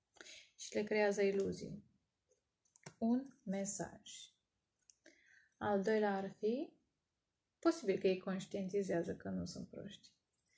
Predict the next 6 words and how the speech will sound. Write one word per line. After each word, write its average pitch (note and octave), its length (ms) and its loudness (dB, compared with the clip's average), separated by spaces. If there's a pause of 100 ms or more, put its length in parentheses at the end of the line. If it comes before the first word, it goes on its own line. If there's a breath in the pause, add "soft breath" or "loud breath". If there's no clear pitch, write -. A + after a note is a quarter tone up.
(440 soft breath)
Un G#3+ 180 -2
alt A3+ 240 0
mesaj G#3 420 2
ar G#3 180 0
fi A#3+ 440 -2 (1700)
că G3+ 440 -2